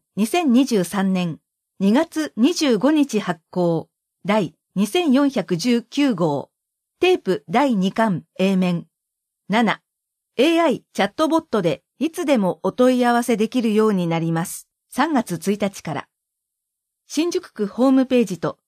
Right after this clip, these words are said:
新宿区ライン公式アカウントで開始。区の手続きや制度に関するお問い合わせに、エーアイ、人工知能が会話形式で自動回答する総合案内用エーアイチャットボットを三月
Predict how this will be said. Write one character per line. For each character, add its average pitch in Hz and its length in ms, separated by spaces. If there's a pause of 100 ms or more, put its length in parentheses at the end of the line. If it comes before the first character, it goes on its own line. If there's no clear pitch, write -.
(100)
新 311 240
宿 320 240
区 - 240
ラ 196 200
イ 294 100
ン 339 100
公 302 220
式 - 280
ア 269 80
カ 277 180
ウ 254 80
ン 220 80
ト 175 120
で 160 120
開 175 200
始。 - 280 (440)
区 359 140
の 330 160
手 247 140
続 285 280
き 214 120
や 185 120
制 302 240
度 240 80
に 180 140
関 208 180
す 202 160
る 175 160
お 185 80
問 226 220
い 226 40
合 214 100
わ 208 60
せ 208 140
に、 180 220 (220)
エ 247 240
ー 240 40
ア 220 80
イ、 - 140 (200)
人 254 200
工 285 220
知 277 160
能 196 240 (240)
が 165 200 (280)
会 320 240
話 330 140
形 330 180
式 214 240
で 160 240
自 190 160
動 311 180
回 320 220
答 190 160
す 170 180
る 147 180 (200)
総 311 260
合 311 300
案 269 220
内 262 260
用 233 300 (180)
エ 311 260
ー 320 60
ア 285 40
イ 190 180
チ 233 100
ャ 202 60
ッ - 40
ト 320 140
ボ 302 120
ッ - 120
ト 185 140
を 147 160 (200)
三 359 220
月 269 220